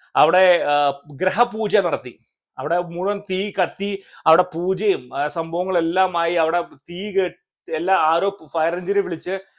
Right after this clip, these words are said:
ആ ദേശത്തുള്ള പത്ത് ഫയർ എഞ്ചിൻ വന്നു എന്നാ പറയുന്നേ, പേടിച്ചിട്ട്. വെള്ളക്കാര് പെട്ടെന്ന് പേടിക്കും ഇത്.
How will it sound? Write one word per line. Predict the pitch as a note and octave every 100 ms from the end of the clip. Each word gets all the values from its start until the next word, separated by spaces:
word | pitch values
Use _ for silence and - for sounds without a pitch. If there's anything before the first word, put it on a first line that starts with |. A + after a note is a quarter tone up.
| _ -
ആ | E3
ദേശത്തുള്ള | F3+ D#3+ F3 - F#3+ F#3 F3+
പത്ത് | E3 - A3
ഫയർ | F3 E3 D#3+
എഞ്ചിൻ | E3+ D#3+ C#3+ - _ -
വന്നു | D3+ E3
എന്നാ | E3
പറയുന്നേ, | D3 B2+ A#2 G#2+ _ _ _
പേടിച്ചിട്ട്. | B2+ C#3 C#3 C3 A#2 G#2+ _ _ _ _ _ _ _ _ -
വെള്ളക്കാര് | D3 F3+ G#3 G#3+
പെട്ടെന്ന് | G#3+ G3
പേടിക്കും | G#3 G3+ F#3 F#3+ F#3
ഇത്. | A#2+